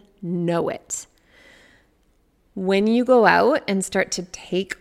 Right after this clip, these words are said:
on what others are experiencing, whether that is pain, whether that is anxiety, whether that is stress or grief,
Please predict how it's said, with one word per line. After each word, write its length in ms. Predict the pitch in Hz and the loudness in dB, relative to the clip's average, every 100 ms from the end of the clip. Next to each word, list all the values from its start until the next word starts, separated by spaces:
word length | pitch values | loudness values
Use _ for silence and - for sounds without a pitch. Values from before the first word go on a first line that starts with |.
| _ - | _ -8
on 460 | 165 160 165 240 254 | -4 -2 0 2 2
what 180 | 175 - | 0 -2
others 280 | 170 180 185 | -2 0 -2
are 140 | 175 | -2
experiencing, 1120 | 170 - - 175 196 214 277 285 320 339 359 285 | -4 -8 -10 -8 -2 0 0 0 -2 0 0 0
whether 280 | 170 165 165 | 0 -2 -6
that 180 | 170 | -8
is 160 | 175 - - | -10 -14 -14
pain, 480 | - 240 233 233 208 | -4 2 4 4 0
whether 240 | 165 165 | -2 -6
that 220 | 160 160 | -8 -8
is 160 | 165 185 | -8 -6
anxiety, 720 | 170 165 220 226 233 233 240 | -6 -2 2 4 6 4 2
whether 380 | 202 175 180 180 | 0 -2 -6 -8
that 200 | - 104 | -12 -10
is 180 | - 190 | -8 -8
stress 540 | - 226 247 247 - | -4 0 2 0 -4
or 100 | 202 | -8
grief, 520 | 180 196 226 262 - | -6 -2 0 0 -4